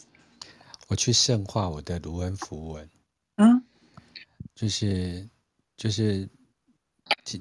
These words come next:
Speaker 1: 就把楼上的那个，呃，苹果的树，那个，那个，那个树枝啊，
Speaker 2: 好。
Speaker 1: 就是晒干，
Speaker 2: 嗯。
Speaker 1: 然后要来圣化我的那个卢恩符文。
Speaker 2: 嗯。
Speaker 1: 然后就怎么样把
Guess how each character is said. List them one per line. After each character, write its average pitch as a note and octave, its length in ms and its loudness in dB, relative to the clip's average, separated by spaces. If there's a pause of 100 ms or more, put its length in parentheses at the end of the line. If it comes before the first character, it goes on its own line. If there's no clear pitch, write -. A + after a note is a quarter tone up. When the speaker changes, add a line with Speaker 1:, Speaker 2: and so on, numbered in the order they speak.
Speaker 1:
就 A2+ 160 0
把 E2+ 300 -2
楼 F2 200 -6
上 G2+ 240 0
的 F#2 100 0
那 F#2 120 -2
个， E2 300 -2 (500)
呃， F2 240 -8
苹 F#2+ 300 -6
果 E2 260 -4
的 D#2+ 340 -12 (200)
树， F#2+ 500 -8 (400)
那 G2 220 -12
个， E2 340 -14 (640)
那 G2 100 -14
个， E2 300 -14 (680)
那 F#2 120 -18
个 E2 280 -16
树 F#2+ 480 -8
枝 E2+ 340 -6
啊， E2 60 -8
Speaker 2:
好。 - 240 -4 (320)
Speaker 1:
就 G2+ 120 -12
是 - 140 -6
晒 F#2 320 -4
干， D#2+ 340 -12 (180)
Speaker 2:
嗯。 F3 300 -2 (180)
Speaker 1:
然 F2 100 -10
后 F#2 80 -4
要 F#2 120 -2
来 E2+ 160 -8
圣 F2 340 -8
化 F2 220 -8
我 D2+ 180 -14
的 D#2+ 320 -14
那 D#2+ 100 -14
个 D#2 180 -14
卢 E2 180 -12
恩 E2+ 160 -10
符 E2+ 340 -14
文。 F2 160 -18 (480)
Speaker 2:
嗯。 A3+ 480 6
Speaker 1:
然 F2+ 100 -8
后 G2 260 -4
就 G2 180 -4
怎 - 160 -6
么 F2+ 80 -2
样 F#2+ 160 -2
把 F2 220 -4